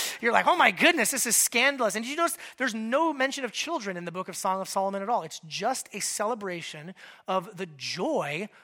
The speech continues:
of a, of a married man and woman enjoying one another in all ways, emotionally, spiritually, and yes, physically. Tim Keller, an author and a pastor who I'll actually quote from a few times, he wrote a book called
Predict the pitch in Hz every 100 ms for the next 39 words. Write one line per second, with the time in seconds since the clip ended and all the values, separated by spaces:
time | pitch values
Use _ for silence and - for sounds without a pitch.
0 | _ 190 180 185 185 180 160 160 151 151
1 | 190 254 214 185 202 247 208 156 143 143
2 | 196 - _ _ _ 185 165 220 311 180
3 | 147 131 117 - _ _ _ 185 175 226
4 | 311 302 277 208 139 - 156 185 233 247
5 | 240 240 - 214 202 220 196 214 180 -
6 | - _ _ 247 220 175 147 127 120 _
7 | _ _ _ _ _ _ _ _ _ -
8 | - - - _ - 247 - 240 240 220
9 | 196 180 190 190 208 - 202 165 - 190
10 | 190 190 175 165 196 196 196 196 175 -
11 | 202 - 180 156 190 - 185 170 240 240
12 | 185 202 - 202 175